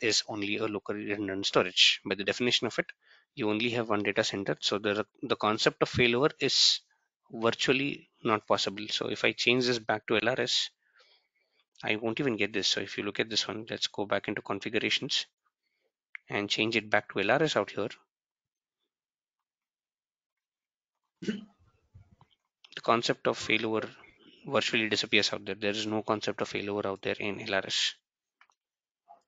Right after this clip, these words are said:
So again, it'll take, like, about thirty seconds to come into effect. And if you look into the overview page, I have my data center only in E C U S, no secondary data center, no concept of failover.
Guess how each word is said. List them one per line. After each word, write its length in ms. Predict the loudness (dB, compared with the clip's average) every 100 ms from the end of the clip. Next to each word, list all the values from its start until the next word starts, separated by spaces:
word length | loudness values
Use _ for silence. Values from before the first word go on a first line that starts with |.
| _ _ _ _ _ _
So 160 | -8 -4
again, 200 | -2 -2
it'll 220 | -2 -2
take, 200 | -2 0
like, 140 | -2 -2
about 160 | -4
thirty 240 | -4 -4 -2
seconds 320 | -4 -4 -4
to 80 | -2
come 160 | -2
into 160 | -2 -2
effect. 320 | -2 -6 -6 _ -20 -20 -20 -20 -20 _
And 80 | -8
if 80 | -4
you 60 |
look 140 | -4 -2
into 120 | -2
the 120 | 0 -2
overview 340 | -2 -4 2
page, 380 | 2 4 0 0 -12 -14 -14 -14 -14 -16 -16 _ _ _ -4
I 160 | 0 0
have 400 | 4 2 2 0
my 180 | 0
data 220 | 2 2 2
center 360 | 0 0 0
only 240 | 0 -2 -2
in 120 | -2
E 80 | 0
C 180 | 0
U 60 | 0
S, 320 | 2 2 0 -4
no 220 | 0 0
secondary 440 | 0 -2 0 2 4
data 260 | 4 4
center, 340 | 0 0 0 -2 -6 -14 0
no 160 | 0
concept 360 | 2 0 0 -2
of 80 | -2
failover. 340 | -4 -6 -10